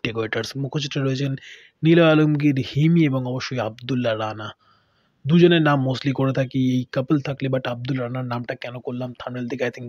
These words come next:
বুঝতে পেরেছেন। তার রোলটা এখানে আমার সব থেকে ইন্টারেস্টিং লেগেছে। গল্পটা হালকা করে বলি, তারপরে বাকি পার্টগুলো নিয়ে একটু ডিটেলে কথা বলা যাবে। গল্পটা হচ্ছে একটা বিয়ে বাড়িতে গিয়ে একটা কাণ্ড ঘটে, যে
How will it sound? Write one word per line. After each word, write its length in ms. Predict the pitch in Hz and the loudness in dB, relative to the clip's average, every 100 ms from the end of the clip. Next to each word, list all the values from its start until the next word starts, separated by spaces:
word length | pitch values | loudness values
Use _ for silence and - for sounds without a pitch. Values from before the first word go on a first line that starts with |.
| 120 | -12
বুঝতে 220 | 120 123 | -12 -10
পেরেছেন। 280 | 117 120 127 | -10 -10 -8
তার 200 | 151 139 | -6 -2
রোলটা 320 | 143 135 139 | -2 -2 -4
এখানে 180 | 139 143 | -4 -4
আমার 140 | 139 - - - - | -4 -6 -18 -20 -16
সব 280 | - 120 123 _ | -8 -4 -4 _
থেকে 240 | 170 156 | -2 2
ইন্টারেস্টিং 400 | 151 127 120 - 120 | 0 0 -6 -8 -8
লেগেছে। 380 | 113 113 107 127 | -8 -8 -8 -2
গল্পটা 340 | 160 170 175 | 0 2 2
হালকা 180 | 156 151 | 2 2
করে 160 | 160 | 0
বলি, 220 | 139 156 170 | 2 2 2
তারপরে 340 | 135 127 127 120 120 | 0 -2 -6 -8 -6
বাকি 240 | 135 - 135 - - - _ | -8 -4 -8 -8 -18 -20 _
পার্টগুলো 300 | 139 139 143 | 2 4 4
নিয়ে 80 | 139 | 4
একটু 120 | 139 | 2
ডিটেলে 320 | 131 120 113 110 | 0 -2 -6 -6
কথা 220 | 110 - | -8 -6
বলা 180 | 107 104 | -8 -8
যাবে। 160 | 107 127 139 | -10 -6 -2
গল্পটা 260 | 160 170 | 0 2
হচ্ছে 220 | 170 - 175 - - - - | 2 2 -2 -4 -20 -20 -4
একটা 120 | 147 156 | 2 6
বিয়ে 200 | 160 160 | 8 8
বাড়িতে 280 | 160 147 160 | 8 4 2
গিয়ে 220 | 156 165 139 | 6 4 4
একটা 100 | 143 | 0
কাণ্ড 360 | - 139 143 | 0 0 2
ঘটে, 320 | 143 139 143 | 2 0 0
যে 160 | 139 151 | 0 0